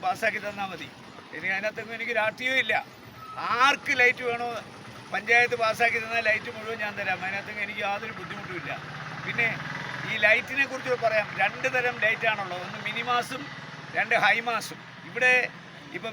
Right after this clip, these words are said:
മിനിമാസാണ് ഇട്ടിരിക്കുന്നത്, ഇവിടെ മിനിമാസ് അല്ല വേണ്ടിയിരുന്നത്, ഇവിടെ ഹൈമാസാണ് വേണ്ടത്. അത് ഈ അപേക്ഷ നാളിന്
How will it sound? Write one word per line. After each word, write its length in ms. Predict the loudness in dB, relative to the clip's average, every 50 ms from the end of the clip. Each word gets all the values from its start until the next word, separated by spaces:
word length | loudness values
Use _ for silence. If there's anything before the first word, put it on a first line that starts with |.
| -4
മിനിമാസാണ് 500 | -2 -2 0 2 4 2 4 6 6 6 6
ഇട്ടിരിക്കുന്നത്, 380 | 6 2 -4 -4 -4 -4 -4 -6
ഇവിടെ 140 | -8 -8 -6 -6
മിനിമാസ് 380 | -6 -6 -4 -6 -4 0 2 2 2
അല്ല 120 | 4 2 0 2
വേണ്ടിയിരുന്നത്, 420 | 2 0 2 0 -2 -2 -2 -4 -6
ഇവിടെ 140 | -2 0 2 4
ഹൈമാസാണ് 580 | 4 4 2 0 -2 -2 -2 0 -2 -2 -2 -4 -6
വേണ്ടത്. 280 | -8 -6 -8 -8 -10 -10 -12 -14 -16 -16 -14 -14 -14 -14 -14 -16 -16 -16 -16 -18 -16 -14 -8 0 4 4 4 4 2 -2 -2 -2 0 2 2
അത് 100 | 4 6 6
ഈ 20 | 6 6 6 6
അപേക്ഷ 300 | 6 6 6 6 6 4 0 2 2
നാളിന് 300 | 0 0 0 0 0 0